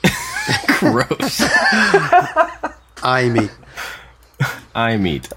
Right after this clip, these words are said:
Speaker 2: Go
Speaker 1: Eye meat.
Speaker 2: watch that.
Speaker 3: That's
Speaker 2: Don't
Speaker 3: the,
Speaker 2: you wanna watch that?
Speaker 3: that's a new computer. Eye meat.
Speaker 2: <laughs>
Speaker 3: All right, so quickly, I just wanna say, uh, thank you to Red Smith. He did a Jimmy DeResta inspired ice pick, which was a nice tribute to me. So, Red Smith,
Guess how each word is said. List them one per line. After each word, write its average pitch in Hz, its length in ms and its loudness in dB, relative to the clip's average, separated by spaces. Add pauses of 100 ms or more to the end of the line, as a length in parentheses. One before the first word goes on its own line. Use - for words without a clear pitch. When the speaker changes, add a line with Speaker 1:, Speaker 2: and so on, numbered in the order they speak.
(120)
Speaker 2:
Go 127 120 4
Speaker 1:
Eye - 40 6
meat. 156 60 4
Speaker 2:
watch 165 280 4
that. 92 280 2
Speaker 3:
That's 147 200 2
Speaker 2:
Don't - 100 4
Speaker 3:
the, 151 60 0
Speaker 2:
you 123 80 4
wanna 120 160 4
watch 123 260 2
that? 139 260 2
Speaker 3:
that's 135 240 4
a 139 80 6
new 143 100 6
computer. 147 520 2
Eye 123 160 4
meat. 117 240 2 (1080)
Speaker 2:
<laughs> - 80 2 (1800)
Speaker 3:
All 160 140 6
right, 147 160 2
so 156 200 6
quickly, 156 640 4
I 135 60 4
just 143 180 2
wanna 143 220 4
say, 123 400 4
uh, 110 640 2
thank 135 320 0
you 147 60 4
to 139 60 4
Red 139 220 4
Smith. 151 360 2
He 123 120 4
did 117 180 0
a 104 420 0
Jimmy 117 260 2
DeResta 117 300 2
inspired 113 340 0
ice 120 200 2
pick, - 240 -2
which 123 160 -2
was 117 140 -2
a 113 40 -2
nice 113 200 0
tribute 113 340 -2
to - 80 -6
me. 110 80 0
So, 113 280 0 (360)
Red 127 200 2
Smith, - 360 0